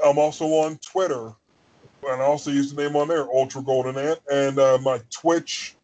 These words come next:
channel is twitch dot T V forward slash Ultra Golden Ant. But like I said, um, catch me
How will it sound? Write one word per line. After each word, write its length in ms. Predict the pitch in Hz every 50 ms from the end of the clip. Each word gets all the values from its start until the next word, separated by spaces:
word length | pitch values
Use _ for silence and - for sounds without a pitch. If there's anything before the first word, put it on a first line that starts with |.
| _ _
channel 520 | - - 175 160 160 165 165 165 170 170 143
is 600 | 139 135 131 127 123 120 120 113 117 - - - _ _ _ _ _ _ _ _ _
twitch 400 | - - 147 151 151 147 - -
dot 280 | - 156 143 143 139 139
T 180 | - 156 151 147
V 180 | 143 151 156 151
forward 440 | 147 _ 135 131 139 135 139 139
slash 440 | 139 - 147 143 139 139 139 139 -
Ultra 320 | 139 143 143 135 139 139 135
Golden 320 | 139 131 131 131 127 135
Ant. 260 | 139 151 156 156 170 - _ _ _ _ _ _ _
But 80 | 180
like 200 | 185 190 190 190
I 120 | 190 180 170
said, 280 | 165 - 185 170 156
um, 300 | 160 160 160 160 156 151 135 -
catch 300 | - 170 180 175 - -
me 80 | 190